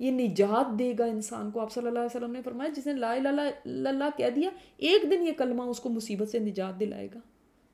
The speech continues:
यानी क़यामत के दिन तो ultimately इंसान की निजात हो ही जानी, चाहे जहन्नुम में हो, इस, सिर्फ इस ला इलाहा इल्लल्लाह की वजह से होगी, अगर होगी।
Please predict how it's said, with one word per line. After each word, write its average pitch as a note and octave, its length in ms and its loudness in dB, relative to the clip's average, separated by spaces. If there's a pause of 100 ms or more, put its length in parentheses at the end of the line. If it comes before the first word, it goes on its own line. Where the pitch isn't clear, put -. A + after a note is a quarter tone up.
(920)
यानी B3+ 220 0
क़यामत A3+ 560 2
के D4 120 0
दिन C4+ 180 2
तो G#3+ 80 2
ultimately C4 680 2
इंसान C4 440 -2
की C#4+ 160 0
निजात A#3 460 2
हो A3+ 300 0
ही D4+ 140 4
जानी, B3+ 320 2
चाहे A#3+ 200 2
जहन्नुम G#3+ 400 0
में A3+ 100 -4
हो, A3 220 -4
इस, C#4+ 300 -2
सिर्फ D#4+ 260 2
इस A#3+ 120 0
ला F#3 240 2
इलाहा A3+ 220 2
इल्लल्लाह G3+ 340 0
की A#3 140 -4
वजह G3 240 -2
से G#3 120 -6
होगी, G#3 320 -2
अगर A3 140 -8
होगी। G#3+ 260 -8